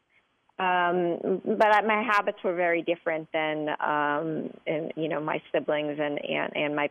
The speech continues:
parent, um, my one parent. So, um, I sort of learned, uh, through them what not to do.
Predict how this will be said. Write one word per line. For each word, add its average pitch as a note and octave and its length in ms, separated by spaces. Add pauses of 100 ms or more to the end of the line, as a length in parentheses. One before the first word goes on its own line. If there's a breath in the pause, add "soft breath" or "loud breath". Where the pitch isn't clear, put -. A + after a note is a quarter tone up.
(120)
parent, D3+ 580
um, D3+ 220
my C#3+ 80
one D3+ 180
parent. D3+ 460 (120)
So, D3 360
um, C#3+ 440 (540 loud breath)
I - 140
sort F#3 180
of E3 160
learned, D#3+ 640 (120)
uh, - 480 (200)
through D#3 480
them D#3 300
what C#3+ 260
not C#3+ 380
to C#3+ 80
do. - 260